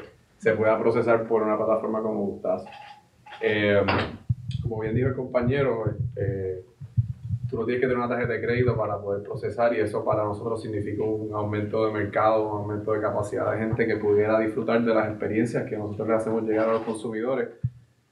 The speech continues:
ya sean hoteles, eh, restaurantes,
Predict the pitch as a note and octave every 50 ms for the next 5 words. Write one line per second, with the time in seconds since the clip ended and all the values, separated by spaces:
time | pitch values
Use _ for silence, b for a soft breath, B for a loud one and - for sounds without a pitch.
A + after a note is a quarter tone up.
0 | _ _ _ - A2 A2 G#2+ G#2+ - A#2+ A#2+ A#2+ A#2+ A#2 A#2 A#2 A2+ A2 A2 A2
1 | G#2+ G#2 G#2 G2 A2 A#2 C3 C#3+ C#3+ C3+ A#2+ - - - - _ _ _ - -
2 | G#2 G#2 G2+ G2+ G2+ G2+ G2+ G2 - - G2+ G2 G2 G#2+ A#2+ C3 C3 B2+ - A#2+
3 | A#2 A2+ A2 G#2+ -